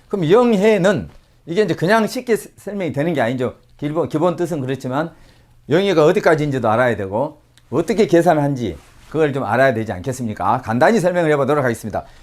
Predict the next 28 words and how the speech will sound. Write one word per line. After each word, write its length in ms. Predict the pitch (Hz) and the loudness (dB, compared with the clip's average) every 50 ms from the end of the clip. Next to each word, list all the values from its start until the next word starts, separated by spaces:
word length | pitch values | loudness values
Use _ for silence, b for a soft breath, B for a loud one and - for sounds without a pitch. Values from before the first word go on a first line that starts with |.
| b b | b b
일반 300 | b 170 190 240 247 185 | b 0 2 2 2 4
영해는 300 | 220 233 240 247 233 220 | 4 4 4 4 4 2
이제 120 | 202 185 156 | 2 2 2
그런 240 | - 190 220 220 | 2 4 2 2
뜻인데, 500 | 165 208 196 208 220 185 160 131 - - b b b b b b b _ _ - - | 2 0 -2 -2 0 2 2 0 0 -2 b b b b b b b _ _ -12 -6
어, 400 | 117 123 131 131 131 127 120 110 - | -2 0 2 2 2 0 -2 -2 -2
처음에는 340 | - 262 277 269 254 226 175 | 0 2 2 4 4 2 0
삼 260 | - - 220 233 240 | -2 -4 -4 0 2
해리를 280 | 247 240 214 202 185 165 | 4 4 4 4 2 2
할까, 400 | 156 156 151 - 170 156 143 123 | 0 0 0 0 0 0 0 0
육 220 | 143 147 147 - | -6 -8 -4 -4
해리를 320 | 202 185 165 160 139 139 | -2 -2 -2 -2 -2 -4
할까, 480 | 131 135 143 - 147 139 131 123 120 - b b b b b b b b | -6 -6 -8 -4 -2 -2 -2 -2 -4 -6 b b b b b b b b
뭐 460 | 120 120 123 123 117 107 104 - - - | -2 0 0 2 2 0 -2 -6 -8 -4
구 120 | - 139 | 0 2
해리를 300 | 147 165 151 156 135 127 | 4 4 4 2 2 0
할까, 200 | 131 127 - 127 | 0 -2 -2 -4
십이 280 | - - 156 151 160 156 | -6 -6 -4 0 2 2
해리를 280 | 151 139 123 120 113 | 2 2 2 0 -2
할까 400 | 120 117 117 - 131 131 139 - - - - - - | -4 -6 -2 0 0 0 0 -2 -10 -20 -20 -20 -18
설왕설래 520 | - - 147 160 147 135 - 131 120 113 | -8 -4 -2 -2 -2 -2 -2 -2 -2 -2
했어요, 460 | 123 131 - 131 104 101 113 127 123 - | -2 -4 -4 -2 -2 -2 -2 -2 -4 -10
국제적으로. 640 | 110 107 123 113 92 98 92 87 87 113 135 143 143 b b b b b b | -8 -4 -4 -2 -2 -2 -4 -2 -2 -2 -2 -4 -6 b b b b b b
근데 160 | 117 113 107 | -2 0 2
나중에 300 | 101 113 135 147 156 135 | 4 4 4 4 2 0
천구백칠십팔 680 | - 202 220 196 196 190 208 196 - 180 - 185 208 | 0 2 2 2 2 2 2 -2 -2 -2 0 2 2
년 160 | 208 220 202 | 4 2 2
기준으로 760 | 156 - 143 139 160 151 139 120 117 147 185 175 - - - | 0 0 -2 0 0 0 2 4 4 6 6 4 4 0 -4